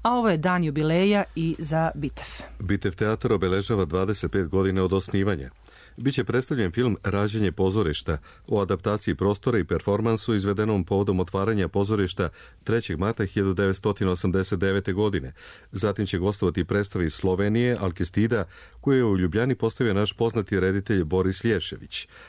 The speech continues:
Speaker 2: A večer će biti izvedeni i zvezdani tepih Bitev teatra.
Speaker 1: U Los Angelesu su u čuvenom Dolby teatru dodeljene nagrade Filmske akademije.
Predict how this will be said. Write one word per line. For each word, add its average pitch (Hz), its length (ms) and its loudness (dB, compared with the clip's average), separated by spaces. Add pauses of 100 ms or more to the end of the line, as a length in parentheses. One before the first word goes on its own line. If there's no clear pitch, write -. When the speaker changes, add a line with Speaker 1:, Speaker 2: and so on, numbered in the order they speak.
(120)
Speaker 2:
A 127 120 0
večer 113 320 2
će 104 100 -2
biti 104 180 -2
izvedeni 107 440 0
i 85 60 2
zvezdani 104 520 0
tepih 98 440 -2
Bitev 92 380 -2
teatra. 76 460 -4 (420)
Speaker 1:
U 220 80 2
Los 226 200 2
Angelesu 214 520 4
su 196 180 2
u 190 100 4
čuvenom 202 400 4
Dolby 185 300 0
teatru 208 460 2
dodeljene 180 520 2
nagrade 180 440 2
Filmske 180 400 2
akademije. 156 520 0